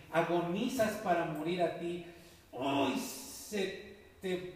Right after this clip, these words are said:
vuelve ahí a, a revol-, a revolver, a, a retorcer ese, ese, esa carne, esa, ese orgullo que te dice,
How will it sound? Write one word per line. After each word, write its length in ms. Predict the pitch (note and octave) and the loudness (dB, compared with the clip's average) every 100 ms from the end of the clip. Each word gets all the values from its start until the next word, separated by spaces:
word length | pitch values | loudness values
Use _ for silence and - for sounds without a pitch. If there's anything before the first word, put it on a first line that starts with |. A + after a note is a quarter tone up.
| F3 | -6
vuelve 760 | G3+ A#3+ C#4+ D4 C4+ - G3 | 2 6 8 6 6 4 2
ahí 300 | F3+ F3 G3+ | 0 0 -2
a, 260 | G3+ F#3 F3 | -2 -4 -4
a 60 | F3 | 0
revol-, 400 | F3+ E3+ E3+ E3 | 2 0 -2 0
a 80 | |
revolver, 640 | D#3+ E3+ E3+ E3 D#3+ F#3 G3 | 0 2 0 -2 -4 -4 -2
a, 220 | F#3+ - - - | -2 -4 -8 -10
a 100 | - | -2
retorcer 920 | E3 F3+ F#3 E3+ D#3+ - - G3+ G3+ | 0 0 0 -2 -4 -6 -4 -2 0
ese, 460 | F#3+ D#3+ F#3 F3 - - - - | -2 -2 -2 -2 -6 -14 -20 -8
ese, 500 | E3+ - F#3 F3+ - - - - - - - - - - - - - - | -6 -2 0 -2 -4 -12 -20 -20 -20 -20 -20 -20 -20 -20 -20 -20 -20 -10
esa 260 | E3+ E3+ - - | -6 -6 -6 -4
carne, 640 | F3+ F3+ - - E3+ D#3 D#3 | -2 2 4 4 2 -2 -4
esa, 400 | - F3 - - - - - - - - - | -2 -2 -2 -6 -14 -20 -20 -20 -20 -20 -10
ese 140 | - | -2
orgullo 840 | G3 G3 - F3+ C4 C#4 - F#3+ - | 0 0 -2 4 8 8 6 2 0
que 80 | |
te 120 | - F3+ | -6 -8
dice, 580 | - - G#3 - - | -8 -4 -4 -4 -8